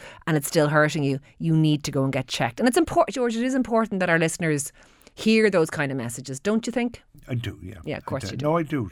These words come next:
Speaker 1: I know you
Speaker 2: seriously.
Speaker 1: do.
Speaker 2: I have had sore lips for ages, in particular under my bottom lip and in the corner.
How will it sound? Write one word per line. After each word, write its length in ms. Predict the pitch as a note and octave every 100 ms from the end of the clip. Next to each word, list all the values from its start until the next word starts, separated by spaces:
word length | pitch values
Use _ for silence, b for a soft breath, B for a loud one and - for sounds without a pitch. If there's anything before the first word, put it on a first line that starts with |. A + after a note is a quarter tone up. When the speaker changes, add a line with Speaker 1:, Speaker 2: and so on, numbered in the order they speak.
| -
Speaker 1:
I 100 | G#3+
know 100 | D3+
you 160 | A2+ A#2
Speaker 2:
seriously. 100 | -
Speaker 1:
do. 120 | - B B B B
Speaker 2:
I 160 | G#3+ C4+
have 200 | B3 B3
had 240 | A#3 A3
sore 340 | - - C#4 B3+
lips 220 | B3 -
for 240 | - A#3+
ages, 800 | C4 C#4+ C#4+ C4+ F#3+ B2 A#2 - -
in 120 | E3+
particular 760 | G3 G3 B3+ - G3 G3+ G3 -
under 260 | F#3+ G3+ G3+
my 160 | G3 F#3+
bottom 560 | - G#3+ G3+ G#3 G#3
lip 260 | G#3 G#3 -
and 160 | G3+
in 180 | G#3 G#3
the 60 | G#3+
corner. 500 | - C4 A#3+ F3